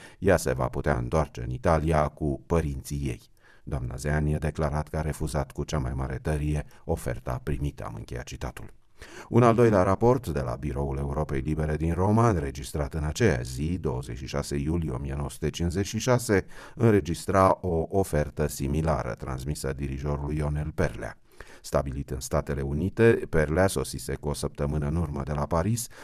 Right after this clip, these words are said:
în cadrul unui turneu european. La Roma, Perlea povestea într-un grup de prieteni intimi români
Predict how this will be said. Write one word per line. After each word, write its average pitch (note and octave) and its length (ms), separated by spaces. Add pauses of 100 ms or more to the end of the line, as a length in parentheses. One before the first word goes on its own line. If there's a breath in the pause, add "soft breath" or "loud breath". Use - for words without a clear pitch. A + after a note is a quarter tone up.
în A#2 180
cadrul E2+ 400
unui C#2+ 240
turneu C2+ 560
european. C#2+ 540 (140)
La F2+ 220
Roma, A#2 380
Perlea D#2+ 440
povestea B1 480
într-un C#2 320
grup D2+ 240
de D2+ 100
prieteni D#2 540
intimi F#2 440
români F2 480